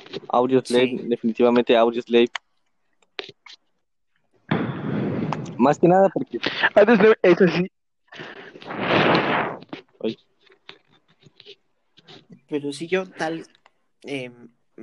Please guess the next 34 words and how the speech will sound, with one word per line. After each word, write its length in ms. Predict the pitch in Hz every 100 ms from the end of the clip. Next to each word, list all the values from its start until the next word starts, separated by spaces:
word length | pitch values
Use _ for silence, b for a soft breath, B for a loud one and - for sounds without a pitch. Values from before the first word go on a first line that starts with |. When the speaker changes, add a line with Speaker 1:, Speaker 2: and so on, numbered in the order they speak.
| 92 -
Speaker 2:
fan 260 | - 131 147
del 160 | 135
metalcore, 640 | 117 131 170 170 - 180 - -
no 300 | 127 131 139
tanto. 460 | - - - -
Speaker 1:
Yo 1200 | - - - - - - _ _ _ _ _ -
Speaker 2:
Del 20 | 143 175 123
Speaker 1:
tampoco. 120 | 147 165
Speaker 2:
nu 80 |
metal 320 | 190 185 175 170
tal 100 | - _ -
vez, 120 | 139
Speaker 3:
No. 200 | 185 175 - - - - - _ _ -
Speaker 2:
pero 220 | 123 120
yo 260 | 120 127
sí 180 | 123 135
me 180 | 131 120
quedaría 360 | 123 120 123 120
más 260 | 123 123
con, 400 | - 139 120 117 _ _ _ _ _ -
ahora 160 | 143
sí 120 | 143
que 100 | 143
con 200 | - 131
lo 140 | 127 123
que 120 | 131
salió 240 | 123 127
en 100 | 139
los 100 | 147
noventas, 580 | 135 123 127 156 - 233
¿no? 160 | 170 170
Que 120 | 156
es 120 | 147
el, 460 | 131 123 120 120